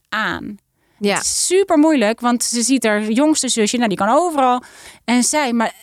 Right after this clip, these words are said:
Speaker 1: en zeg, maar het werkt alleen als jij,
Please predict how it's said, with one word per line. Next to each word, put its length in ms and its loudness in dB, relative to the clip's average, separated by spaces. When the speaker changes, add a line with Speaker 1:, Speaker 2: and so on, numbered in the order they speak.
Speaker 1:
en 120 0
zeg, 160 -4
maar 100 0
het 120 -2
werkt 240 -2
alleen 840 2
als 340 0
jij, 420 -2